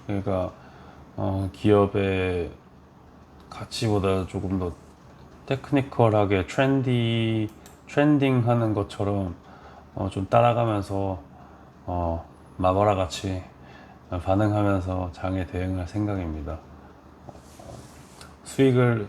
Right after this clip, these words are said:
수익이랑 로스 구간을 짧게 짧게 잡고,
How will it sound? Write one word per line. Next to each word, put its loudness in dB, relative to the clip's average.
수익이랑 0
로스 -2
구간을 0
짧게 0
짧게 -4
잡고, -4